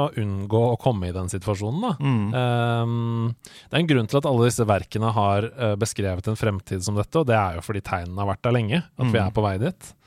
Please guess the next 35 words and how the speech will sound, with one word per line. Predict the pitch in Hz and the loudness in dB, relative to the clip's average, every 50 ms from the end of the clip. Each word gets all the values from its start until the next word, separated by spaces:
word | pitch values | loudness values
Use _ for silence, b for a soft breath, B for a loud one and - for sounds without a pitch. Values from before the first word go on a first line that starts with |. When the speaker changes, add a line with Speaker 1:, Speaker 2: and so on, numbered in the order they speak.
| B B B B B B B B B B B B | B B B B B B B B B B B B
Speaker 2:
Og | - - 123 123 123 123 120 - - | -4 -2 0 2 2 2 0 0 0
det | - - | 0 0
er | 113 | 0
ikke | 107 - 135 127 | 0 -2 -2 -2
sånn | 127 120 113 107 | 0 0 2 0
at | 110 113 - - | -2 -2 -4 -4
arkitekturopprøret | - 113 110 - 104 104 101 - 104 92 95 95 - 95 92 92 98 | -2 -2 -2 0 -2 -4 -4 -4 -4 -4 -4 -4 -6 -6 -4 -2 0
er | 107 104 104 | 0 0 0
den | 104 | -2
eneste | - - 98 95 95 - - 98 | -4 -4 -4 -6 -6 -6 -6 -6
måten | 101 101 101 92 90 92 _ - 95 95 90 | -4 -4 -6 -6 -8 -10 _ -10 -8 -8 -6
å | 87 90 | -8 -8
tenke | - - 98 87 - - 87 | -8 -8 -8 -8 -8 -10 -12
på. | - - - 87 87 87 - b b b b b b b b b b _ - | -10 -8 -6 -6 -6 -8 -10 b b b b b b b b b b _ 0
Fordi | 127 123 123 120 | 2 2 2 4
det | 117 113 110 113 107 | 4 4 6 6 4
den | 113 110 104 | 4 2 2
boken | 104 101 - - 107 101 104 104 104 101 | 0 -2 -4 -2 -2 0 0 0 -2 -2
tar | - 120 107 95 | 0 0 0 0
for | - 98 | -2 -4
seg, | 95 - 135 | -2 2 4
er | 135 107 101 101 101 | 4 6 4 4 2
jo | 104 98 | 0 0
litt | 98 95 - | -2 -4 -4
sånn | - 104 98 95 98 95 95 B B B B B B B - | -4 -2 -2 -2 -2 -4 -6 B B B B B B B -6
modernisme, | 110 104 98 104 98 95 95 92 - - - - 101 98 95 95 95 98 98 98 98 101 | -4 -2 0 0 0 0 -2 -4 -4 -6 -4 -4 -2 -2 0 0 0 -2 -2 -2 -4 -4
modernistisk | 104 101 101 101 101 95 90 - 98 95 98 95 | -2 -2 0 0 0 -2 -4 -4 -6 -6 -6 -6
arkitektur, | 92 90 - - 92 - - - 92 95 98 101 - - - | -6 -6 -8 -12 -14 -12 -8 -6 -4 -2 -2 -2 -4 -4 -4
og | 98 98 98 95 92 b b b b b b b b b b b b _ | -2 0 0 0 -2 b b b b b b b b b b b b _
den | 107 107 101 | -2 -2 0
arkitekturen | 101 98 - 107 101 107 107 104 | -2 -2 -4 -4 -4 -2 -2 -2
som | 104 107 | -2 -2
kom | 110 107 - | -2 -4 -4
etter | - 123 - - 101 | -6 -8 -8 -8 -6
modernismen, | 101 101 95 101 101 95 - - - 143 151 143 | -6 -4 -4 -4 -4 -4 -4 -2 0 0 2 0